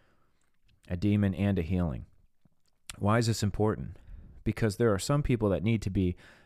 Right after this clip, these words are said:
delivered from a demon of addiction, but they also need their brain to be healed of a chemical dependency.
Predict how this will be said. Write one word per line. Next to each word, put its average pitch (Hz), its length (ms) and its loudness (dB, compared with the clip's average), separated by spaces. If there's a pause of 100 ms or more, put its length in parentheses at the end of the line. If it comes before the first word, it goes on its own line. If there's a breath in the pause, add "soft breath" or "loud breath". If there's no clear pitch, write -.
(100)
delivered 107 500 2
from 104 220 0
a 95 40 4
demon 101 300 2
of 85 80 -2
addiction, 95 460 0
but 92 160 -2
they 92 240 -2
also 127 400 2
need 101 280 0
their 87 140 2
brain 104 600 0
to 98 120 -8
be 98 140 -2
healed 98 600 -4 (500 loud breath)
of 110 240 0
a 98 140 0
chemical 117 580 -2
dependency. 92 880 -6